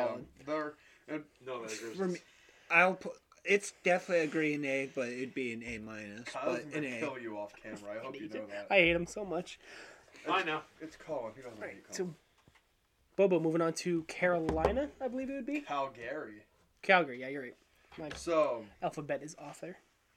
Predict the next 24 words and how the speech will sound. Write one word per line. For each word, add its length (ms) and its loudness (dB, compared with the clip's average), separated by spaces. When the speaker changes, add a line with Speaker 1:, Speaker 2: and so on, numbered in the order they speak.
Speaker 2:
these 380 -4
are 100 0
just, 560 -4
uh, 440 4
dark 280 4
red 360 0
with 440 -2
a 60 -12
couple 340 -4
yellow 340 -2
stripes 380 -8
and 80 -12
a 60 -8
white 200 -6
stripe 300 -10
down 160 -10
the 60 -14
middle 300 -8
with 120 -12
a 40 -12
yellow 300 -10
C. 200 -16
Flaming 440 -10
C. 180 -16